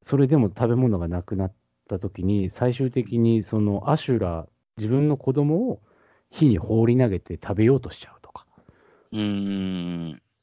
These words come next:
Speaker 1: ていうような、もう本当にちょっとショッキングな、あの、内容が続く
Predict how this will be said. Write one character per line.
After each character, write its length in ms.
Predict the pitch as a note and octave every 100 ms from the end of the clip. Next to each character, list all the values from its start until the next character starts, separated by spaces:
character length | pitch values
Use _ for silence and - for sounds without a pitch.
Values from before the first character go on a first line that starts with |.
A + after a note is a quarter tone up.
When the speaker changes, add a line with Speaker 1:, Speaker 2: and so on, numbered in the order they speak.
| _ _ _
Speaker 1:
て 100 | A2+
い 220 | G#2+ A2
う 80 | G#2+
よ 180 | A#2 G#2+
う 40 |
な、 100 | G2+
も 80 | G2+
う 20 |
本 260 | G2+ D3+ E3
当 100 | E3
に 160 | D#3
ち 100 | C#3
ょ 20 | D3+
っ 20 |
と 80 | G2+
シ 100 | -
ョ 60 |
ッ 60 | F3+ _
キ 140 | - G2+
ン 160 | F#2
グ 140 | F2 F2
な、 320 | E2+ D#2+ D2+ _ _
あ 140 | F#2+
の、 380 | F#2+ F2 F2 F2
内 320 | F2+ G2 G#2
容 160 | G#2+ G2+
が 100 | G2
続 360 | F#2+ A2 G2+ G#2
く 420 | - G2 F#2+